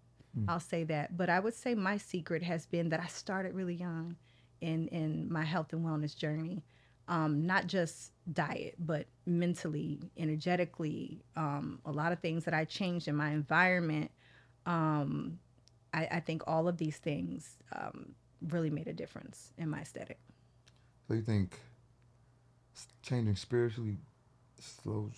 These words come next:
Speaker 1: not slows
Speaker 2: I
Speaker 1: age
Speaker 2: do.
Speaker 1: down, but
Speaker 2: I
Speaker 1: yeah.
Speaker 2: do. Well, I think it's, I think it's your consciousness,
Speaker 1: Mm-hmm.
Speaker 2: you know, your conscious awareness of, of your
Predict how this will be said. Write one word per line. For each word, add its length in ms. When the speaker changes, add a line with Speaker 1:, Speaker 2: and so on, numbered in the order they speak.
Speaker 1:
not 140
slows 260
Speaker 2:
I 40
Speaker 1:
age 60
Speaker 2:
do. 180
Speaker 1:
down, 260
but 100
Speaker 2:
I 60
Speaker 1:
yeah. 60
Speaker 2:
do. 280
Well, 120
I 40
think 180
it's, 160
I 60
think 240
it's 200
your 320
consciousness, 840
Speaker 1:
Mm-hmm. 120
Speaker 2:
you 100
know, 80
your 160
conscious 600
awareness 600
of, 260
of 240
your 480